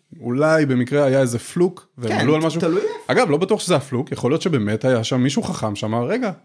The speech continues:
Speaker 1: אולי יש לי לכלוך על הידיים."
Speaker 2: והדרך שלו, אגב, לתאר את זה, זה לש-, להשריש את זה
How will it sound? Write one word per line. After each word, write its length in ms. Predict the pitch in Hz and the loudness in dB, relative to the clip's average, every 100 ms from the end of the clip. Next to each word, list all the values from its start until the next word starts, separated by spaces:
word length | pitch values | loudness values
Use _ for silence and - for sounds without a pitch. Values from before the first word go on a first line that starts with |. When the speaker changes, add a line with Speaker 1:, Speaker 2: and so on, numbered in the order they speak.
| _ | _
Speaker 1:
אולי 460 | 123 110 131 170 185 180 - _ _ - | -4 2 4 4 2 -2 -16 _ _ -4
יש 180 | 135 156 | -2 2
לי 80 | |
לכלוך 440 | 165 143 - 190 170 | 0 0 0 0 0
על 80 | 127 | -2
הידיים." 300 | 107 101 101 _ _ _ | -2 -6 -12 _ _ _
Speaker 2:
והדרך 500 | 120 123 117 151 165 | -4 -4 -2 -4 -4
שלו, 340 | - 156 147 139 | -4 -2 0 0
אגב, 280 | 123 120 | -2 -4
לתאר 600 | 123 123 - 123 - 170 330 | -2 -4 -4 -8 -4 -2 -2
את 80 | 156 | -4
זה, 260 | 113 107 110 | -4 -2 -4
זה 180 | 101 110 | -4 -4
לש-, 540 | 107 113 107 - - | -2 -2 -4 -6 -10
להשריש 600 | 104 107 92 - 156 - | -8 -6 -6 -4 -4 -4
את 80 | 185 | -6
זה 200 | 123 120 | -4 -4